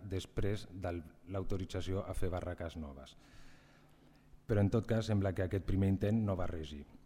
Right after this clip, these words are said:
Però el mil sis-cents trenta-vuit, finalment, ja si se'ls hi permet, emplaçant aquests forasters a la plaça del Blat, és a dir,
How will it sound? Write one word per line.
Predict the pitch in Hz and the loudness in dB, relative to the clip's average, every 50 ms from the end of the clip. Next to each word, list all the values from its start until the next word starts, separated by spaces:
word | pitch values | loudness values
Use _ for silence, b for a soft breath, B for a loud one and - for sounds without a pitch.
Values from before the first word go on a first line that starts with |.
| - - - - - - - - - - - - - - - - - | -20 -20 -20 -20 -20 -20 -20 -20 -20 -20 -20 -20 -20 -18 -16 -4 0
Però | - 90 90 | 2 4 6
el | 92 98 | 6 4
mil | 104 101 | 4 4
sis-cents | - 101 98 101 98 95 | 2 2 2 2 0 0
trenta-vuit, | - 98 95 90 90 90 98 113 113 117 117 - | -2 -2 -2 0 0 0 2 2 2 2 2 0
finalment, | - 90 87 92 95 92 95 104 101 104 110 113 113 - - 92 | 0 2 2 2 2 2 2 4 2 2 0 -2 -4 -8 -8 -4
ja | 90 92 87 - | -2 -2 -2 -2
si | 95 87 82 | -2 -4 -4
se'ls | 85 85 80 87 | -4 -6 -6 -8
hi | 80 | -8
permet, | - 85 80 87 95 98 107 - - - | -8 -6 -4 -4 -2 -2 -2 -4 -6 -8
emplaçant | 101 85 - 87 85 - 95 95 92 | -8 -6 -4 -4 -4 -2 -2 -2 0
aquests | 87 - 87 - - | -2 -2 -4 -4 -4
forasters | - 92 82 85 85 - - 110 104 107 113 - B B B B B B | -4 -2 -2 -2 -2 -2 0 0 0 0 -2 -4 B B B B B B
a | - 82 | -6 -4
la | 87 85 - | -4 -2 0
plaça | 87 92 90 - 95 90 | 0 0 2 2 2 2
del | 87 85 85 80 | 2 2 0 2
Blat, | 80 - 101 104 107 - - - - - - - - - | 2 2 2 0 -2 -4 -12 -20 -20 -20 -20 -16 -12 -10
és | 90 85 | -6 -4
a | 80 76 | -4 -4
dir, | 76 71 | -4 -6